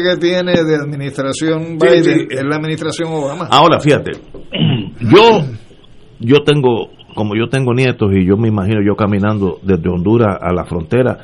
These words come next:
Speaker 2: yo, presidente de Estados Unidos, los dejo que entren. Ahora, tú no puedes tampoco permitir que entren cuarenta millones de personas.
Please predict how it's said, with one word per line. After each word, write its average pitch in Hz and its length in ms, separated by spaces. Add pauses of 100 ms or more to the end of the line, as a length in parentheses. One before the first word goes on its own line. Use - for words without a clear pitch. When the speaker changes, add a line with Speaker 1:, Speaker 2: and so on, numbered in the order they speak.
(300)
Speaker 2:
yo, 139 600
presidente 104 340
de 113 60
Estados 113 240
Unidos, 113 320
los 90 220
dejo 104 220
que 104 100
entren. 78 500
Ahora, 95 460 (1600)
tú 113 100
no 113 120
puedes 123 320
tampoco 117 560 (180)
permitir 98 520
que 107 100
entren 113 420 (160)
cuarenta 101 460
millones 98 340
de 92 80
personas. 156 480